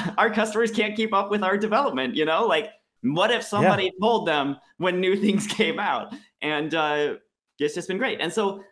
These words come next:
Speaker 1: like, HubSpot, th-, this idea, that phrase I use, "ship it," has been
Speaker 2: Mm-hmm.
Speaker 1: built into our engineering department from the very earliest days. And,
Speaker 2: Mm-hmm.
Speaker 1: and the idea has just been, you know, we're gonna move fast. We're gonna give things to our customers as quickly as we can.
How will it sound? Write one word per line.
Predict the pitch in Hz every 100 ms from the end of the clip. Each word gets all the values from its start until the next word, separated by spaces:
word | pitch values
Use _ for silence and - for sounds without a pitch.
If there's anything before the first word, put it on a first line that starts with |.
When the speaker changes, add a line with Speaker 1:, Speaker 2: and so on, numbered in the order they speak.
| -
Speaker 1:
like, | 175
HubSpot, | 190 233 226 226 214 - - _ _ _ _ 147
th-, | 147 175 -
this | 165 175
idea, | 165 190 165
that | 151
phrase | - 175 165
I |
use, | 139 123 110
"ship | - 185
it," | 127 - - _ _ -
has | 151 139
been | 151 185 175
Speaker 2:
Mm-hmm. | 120 147 123 -
Speaker 1:
built | 165 175 175
into | 156 165 143
our | 135
engineering | 139 135 135 127 123
department | 117 131 107 110 -
from | 127 120
the |
very | 113 139 139
earliest | 127 123 110 107
days. | 117 101 85 - _ _ _ -
And, | 117 123 120
Speaker 2:
Mm-hmm. | 107
Speaker 1:
and | 123
the | 127
idea | 127 131 156 160
has | 135
just | 120 139 -
been, | 135 127 117 -
you | 127
know, | 160
we're | 156
gonna | 143 170
move | 185 180
fast. | 180 139 82 -
We're | 123
gonna | 127 160
give | 147 165
things | 185 170 -
to | 151
our |
customers | 156 147 143 131 127
as | -
quickly | - - 131
as | 120
we | 110
can. | 139 127 127